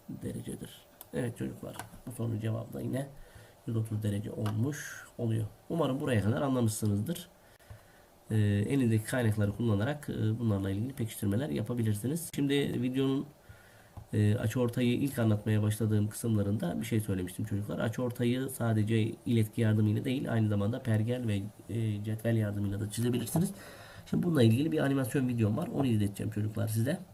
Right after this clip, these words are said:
Şimdi animasyon video-, videomuzda çocuklar, e, açıortayın pergel ve cetvel kullanılarak nasıl çizildiğini,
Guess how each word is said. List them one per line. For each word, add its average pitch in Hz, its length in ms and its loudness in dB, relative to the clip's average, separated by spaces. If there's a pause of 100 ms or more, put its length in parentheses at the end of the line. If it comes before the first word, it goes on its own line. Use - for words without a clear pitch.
(400)
Şimdi 156 240 2
animasyon 151 500 4
video-, 113 320 4 (100)
videomuzda 110 540 4
çocuklar, 107 460 0 (180)
e, 101 840 2
açıortayın 139 920 0
pergel 123 340 2
ve 110 100 6
cetvel 113 280 2
kullanılarak 113 540 0
nasıl 120 200 -4
çizildiğini, 98 560 0